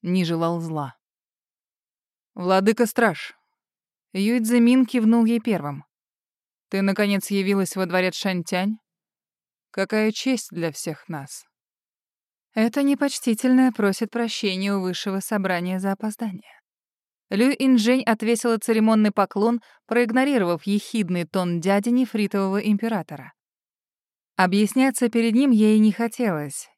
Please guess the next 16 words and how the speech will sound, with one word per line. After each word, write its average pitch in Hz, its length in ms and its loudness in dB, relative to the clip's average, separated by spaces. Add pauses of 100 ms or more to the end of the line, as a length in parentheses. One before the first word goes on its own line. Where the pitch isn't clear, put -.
(120)
и 196 120 2
небо 254 320 4
вняло 226 420 2
немым 185 320 2
мольбам. 185 560 2 (880)
Вместе 220 420 2
с 233 60 -2
блеснувшей 247 540 0
молнией 247 480 2
на 196 140 2
троне 233 360 4
появился 214 560 2
его 202 260 2
величество 220 540 -2
Юй 220 300 2
Сяолун. 208 720 0